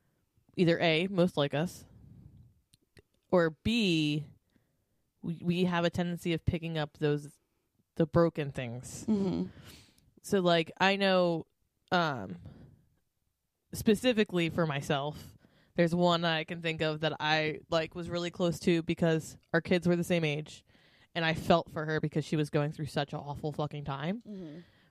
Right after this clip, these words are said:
Speaker 1: For, um, and I just kind of believed every word that came out of her mouth and helped
Speaker 2: Yeah.
Speaker 1: e-, every single, helped her through literally everything.
Speaker 2: Mm-hmm.
Speaker 1: And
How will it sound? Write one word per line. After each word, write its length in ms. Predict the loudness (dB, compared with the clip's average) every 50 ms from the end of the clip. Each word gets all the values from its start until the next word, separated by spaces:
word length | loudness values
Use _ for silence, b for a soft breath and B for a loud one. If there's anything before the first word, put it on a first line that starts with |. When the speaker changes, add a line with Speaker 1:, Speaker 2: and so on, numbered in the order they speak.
| B _ 4
Speaker 1:
For, 560 | 4 6 6 4 4 4 2 2 0 -2 -6 _ -2
um, 320 | 0 0 0 -2 -4 -8 -10 _ _ 0
and 120 | 0 2
I 80 | 2 2
just 160 | 0 -2 -4
kind 180 | -2 0 0 0
of 80 | 0
believed 320 | 0 0 2 0 2 2 0
every 180 | 0 2 2
word 180 | 2 2 2 0
that 100 | -2 -2
came 160 | -2 -2 0
out 80 | 0 0
of 60 | -2
her 100 | -2 -4
mouth 300 | -4 -4 -4 -6 -4 -6
and 120 | -6 -6 -2
helped 280 | 0 -2 -2 -2 -4 -6
Speaker 2:
Yeah. 80 | -4
Speaker 1:
e-, 20 | 0
every 280 | 0 -2 0 2 -2 0
single, 380 | 0 0 -2 0 0 -2 -2 -2
helped 200 | -2 -4 0 0
her 120 | 0 -2
through 220 | -2 -4 -10 -4 -2
literally 340 | 0 0 2 0 0 0 0
everything. 520 | 0 0 -2 -2 0 0 -2 -2 -2 -6
Speaker 2:
Mm-hmm. 920 | -8 -6 -6 -6 -6 -6 -8 -10 -14 -20 -20 -20 _ _ _ -4 _ 2
Speaker 1:
And 600 | 4 4 4 4 2 2 2 0 -2 -4 -10